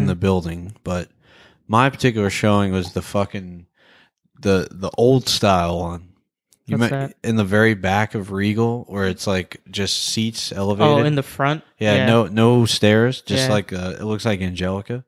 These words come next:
Speaker 1: Mm-hmm.
Speaker 2: Fucking Star Wars there.
Speaker 1: Yeah, it's crazy. I, I really enjoyed my viewing of this movie.
Speaker 2: I, uh,
Speaker 1: It
Speaker 2: I
Speaker 1: was
Speaker 2: did
Speaker 1: like
Speaker 2: not have a great viewing, and
Speaker 1: Yeah.
Speaker 2: um,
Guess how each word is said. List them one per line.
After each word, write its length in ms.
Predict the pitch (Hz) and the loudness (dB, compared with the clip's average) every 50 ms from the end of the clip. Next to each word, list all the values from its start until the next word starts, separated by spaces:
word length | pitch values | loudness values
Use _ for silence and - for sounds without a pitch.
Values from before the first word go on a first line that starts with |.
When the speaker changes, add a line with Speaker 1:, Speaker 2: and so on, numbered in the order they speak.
| _ - | _ -10
Speaker 1:
Mm-hmm. 200 | 143 143 143 139 151 _ _ _ _ _ _ _ _ _ _ _ _ _ _ _ _ _ _ - - - | -10 -8 -8 -10 -12 _ _ _ _ _ _ _ _ _ _ _ _ _ _ _ _ _ _ -20 -14 -8
Speaker 2:
Fucking 260 | - 170 - - 139 | -8 -6 -4 -4 -6
Star 360 | - - - 139 131 135 139 | -4 0 4 4 4 4 4
Wars 340 | 143 147 147 147 147 147 - | 2 0 -2 -4 -6 -8 -8
there. 260 | - 123 123 131 143 143 | -4 -2 -2 0 0 -2
Speaker 1:
Yeah, 80 | 131 | -4
it's 100 | 135 - | -6 -8
crazy. 340 | - - 135 127 127 131 131 - _ - | -12 -12 -12 -12 -10 -12 -14 -12 _ -2
I, 120 | 151 170 | -2 -2
I 260 | 170 175 185 202 175 156 | 0 2 2 2 2 0
really 420 | 147 147 139 151 160 160 151 147 | -2 -4 -2 0 2 2 2 0
enjoyed 280 | 139 131 127 127 123 123 | -2 -4 -6 -8 -8 -8
my 140 | 123 123 | -10 -12
viewing 320 | 120 131 127 127 127 127 127 | -12 -10 -10 -10 -10 -10 -12
of 80 | 123 | -12
this 180 | 120 127 - - | -14 -14 -14 -12
movie. 140 | 135 127 113 | -6 -2 2
Speaker 2:
I, 200 | 120 127 131 135 | 4 6 6 6
uh, 120 | 131 123 | 6 6
Speaker 1:
It 40 | 117 | 6
Speaker 2:
I 40 | 120 | 4
Speaker 1:
was 60 | - | 4
Speaker 2:
did 80 | 143 135 | 2 2
Speaker 1:
like 60 | 135 | 4
Speaker 2:
not 160 | 135 131 127 | 4 4 4
have 180 | 127 131 113 98 | 4 4 2 2
a 60 | 95 | 0
great 240 | 92 101 101 95 90 | -2 -2 -2 -2 -4
viewing, 420 | 95 95 98 98 98 98 101 98 | -4 -4 -4 -2 -2 -4 -4 -6
and 180 | - 95 95 95 | -8 -6 -6 -4
Speaker 1:
Yeah. 240 | 95 95 95 92 92 | -4 -2 -4 -4 -4
Speaker 2:
um, 200 | 92 92 95 95 | -6 -8 -10 -14